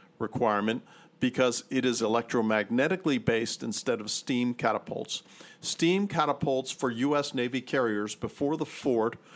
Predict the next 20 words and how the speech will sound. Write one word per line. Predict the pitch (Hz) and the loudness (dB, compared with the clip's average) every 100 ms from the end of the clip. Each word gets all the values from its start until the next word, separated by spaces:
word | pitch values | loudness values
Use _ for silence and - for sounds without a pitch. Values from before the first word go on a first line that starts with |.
| - - - - | -20 -20 -20 0
were | 139 | 2
the | 139 | 4
way | 123 127 143 160 170 180 - _ - | 4 4 4 4 0 -2 -10 _ -4
that | 123 117 107 - | 2 2 2 -6
carriers | - - 156 156 156 147 | -4 2 4 4 2 2
had | - 113 | 0 0
done | 107 143 170 | 0 2 2
their | 160 | 2
business | 131 139 147 143 131 | 2 0 0 -4 -2
in | |
the | 120 | 0
West, | 113 120 143 - - - - | 2 2 2 -2 -10 -16 -6
more | 131 127 131 131 131 127 127 - _ - | 0 2 4 4 2 0 -4 -12 _ -6
exclusively | - - 156 151 147 127 127 120 120 | -4 -2 0 0 0 2 2 2 0
in | - 127 | 0 2
the | |
United | 131 123 110 104 | 2 2 0 0
States, | - - 185 127 - - - - - - | 0 2 2 0 -4 -6 -14 -20 -20 -20
for | - - 175 175 143 147 147 _ _ - | -16 0 4 6 4 2 -4 _ _ -8
the | 113 127 127 120 117 120 | 0 2 2 2 0 -2